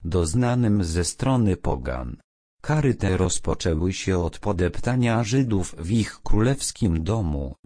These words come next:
stołecznym mieście, i ich ziemi przez Nabuchodonozora, gdy pustoszył Jerozolimę i Palestynę,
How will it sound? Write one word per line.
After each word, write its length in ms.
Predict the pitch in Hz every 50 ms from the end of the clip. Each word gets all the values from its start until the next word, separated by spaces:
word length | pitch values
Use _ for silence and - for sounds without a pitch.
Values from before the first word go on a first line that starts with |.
| _ -
stołecznym 880 | - - - - 98 90 71 64 - - - 76 73 71 73 76 78 85
mieście, 600 | 90 95 117 123 - - - - - - 62 - - - _ _ - -
i 320 | 113 113 95 - 87 90
ich 100 | 82 71
ziemi 540 | - - - 87 104 120 117 110 107 104 98
przez 440 | - - - 120 117 110 - - - -
Nabuchodonozora, 1300 | 95 95 90 85 82 87 80 - - 92 87 76 82 85 80 76 69 78 101 123 120 87 71 69 69 - _ _ -
gdy 340 | 90 98 85 92 95 90 85
pustoszył 840 | - - 80 78 - - - 139 139 - - - 135 127 113 117 107
Jerozolimę 800 | 95 90 80 80 80 78 85 87 87 110 131 139 131 127 123 117
i 220 | - - 101 101
Palestynę, 760 | - 76 76 73 71 - - - 127 110 101 80 78 76 73